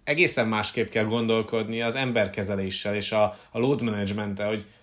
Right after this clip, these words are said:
hogy hogyan rotálják a csapatot, hogyan fognak majd úgy megérkezni egy-egy ilyen idegenbeli túrára, hogy akkor ott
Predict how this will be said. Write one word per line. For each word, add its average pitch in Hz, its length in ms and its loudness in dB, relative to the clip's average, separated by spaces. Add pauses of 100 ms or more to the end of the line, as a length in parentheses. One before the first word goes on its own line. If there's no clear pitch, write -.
(320)
hogy 117 220 -6
hogyan 156 280 2
rotálják 113 560 2
a 110 60 -8
csapatot, 110 540 -4
hogyan 143 400 0
fognak 127 460 -4
majd 123 420 0 (340)
úgy 143 200 0
megérkezni 120 760 0
egy-egy 123 380 -2
ilyen 117 160 -2
idegenbeli 113 640 -2
túrára, 98 640 -2 (300)
hogy 113 180 -2
akkor 120 340 0
ott 127 320 0